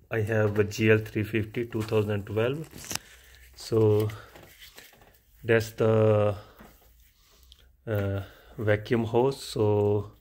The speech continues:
and this is the vacuum pump, brake vacuum pump, and it's connected here.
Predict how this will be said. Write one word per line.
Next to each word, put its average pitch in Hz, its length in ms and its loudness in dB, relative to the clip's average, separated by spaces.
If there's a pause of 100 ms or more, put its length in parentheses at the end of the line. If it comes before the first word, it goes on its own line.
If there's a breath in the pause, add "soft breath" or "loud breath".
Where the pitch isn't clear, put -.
(540 loud breath)
and 104 240 -2
this 110 160 -2
is 110 140 -2
the 107 240 2 (300)
vacuum 110 440 -2
pump, 131 360 -4
brake 104 240 -2
vacuum 107 320 -2
pump, 131 380 -6
and 107 180 -2
it's 101 140 -10
connected 101 460 -2
here. 123 240 2